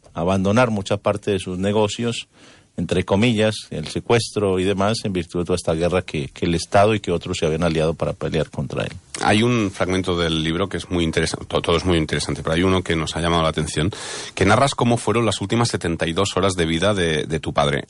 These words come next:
Speaker 2: Aunque hablaba por teléfono, llamó hasta siete veces para saber cómo estabais, es decir, nunca hablaba por teléfono, pero aún así llamó siete veces para saber cómo estabais tu madre, tu hermana y tú. ¿Fue una forma de entregarse y de protegeros?
Speaker 1: Evidentemente, eh, creo que la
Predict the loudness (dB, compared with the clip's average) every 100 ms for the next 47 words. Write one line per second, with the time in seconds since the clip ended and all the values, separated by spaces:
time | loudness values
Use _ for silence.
0 | -2 0 2 4 4 4 2 -2 0 0
1 | 2 0 2 2 2 0 0 -2 -2 0
2 | 0 2 2 2 0 -2 0 0 0 0
3 | -2 _ 0 2 2 2 4 4 0 -8
4 | _ _ -8 -4 -4 -4 0 2 4 4
5 | 4 2 -2 -6 -8 -8 -10 -10 -14 -6
6 | 2 4 4 4 0 0 -2 0 2 2
7 | 2 -2 -8 -2 0 2 2 2 0 -2
8 | -8 -20 -6 0 0 2 2 2 2 2
9 | 2 2 0 -2 0 2 4 2 0 -2
10 | 0 0 0 -2 -6 -8 -16 -16 -18 -20
11 | -20 _ -18 -14 2 4 4 2 0 0
12 | 0 -2 -4 -6 0 0 2 0 0 0
13 | 0 0 -2 -4 0 0 0 -2 -2 0
14 | 0 0 -2 -2 -2 0 -2 -2 -2 -4
15 | 2 4 4 4 2 2 0 0 0 -2
16 | -4 -4 -2 0 0 2 2 2 2 0